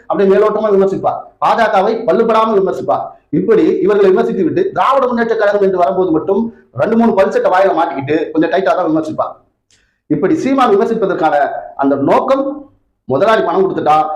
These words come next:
உனக்கு கொடுத்த வேலையை நீ என்ன சரியா செஞ்சியா இல்லையா அப்படின்னு கேள்வி கேட்பான். இதுக்கெல்லாம் நம்ம வந்து பதில் சொல்ல முடியாது அப்படி என்பதற்காக இப்படி ஒரு ஆம்பளை போல நடிக்கிறது. "எப்பா,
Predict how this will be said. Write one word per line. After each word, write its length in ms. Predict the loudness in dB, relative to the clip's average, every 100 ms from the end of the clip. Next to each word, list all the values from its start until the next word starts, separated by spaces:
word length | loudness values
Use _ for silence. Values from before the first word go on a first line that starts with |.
| -10 -2
உனக்கு 260 | -2 0
கொடுத்த 200 | -2 0
வேலையை 240 | 2 2 4
நீ 60 |
என்ன 180 | 2 2
சரியா 200 | 0 0
செஞ்சியா 400 | 0 0 0 0
இல்லையா 240 | 0 0
அப்படின்னு 400 | 0 -2 -2 -2
கேள்வி 260 | 0 -2 0
கேட்பான். 520 | -2 0 -2 -4 -10 -4
இதுக்கெல்லாம் 320 | -2 0 -2
நம்ம 160 | 0 -2
வந்து 180 | -2 -2
பதில் 180 | -2
சொல்ல 180 | -2 -2
முடியாது 460 | -2 0 0 0 -4
அப்படி 260 | -4 -2 -2
என்பதற்காக 800 | -2 -2 -2 -2 -2 -4 -8 -16
இப்படி 220 | -4 0 0
ஒரு 160 | 2
ஆம்பளை 440 | 0 0 0 0 0
போல 260 | 0 0
நடிக்கிறது. 360 | -2 -4 -4 -8 -16 _ _ _ _ _ _ _ _ _ _ _ _ _
"எப்பா, 180 | -2 0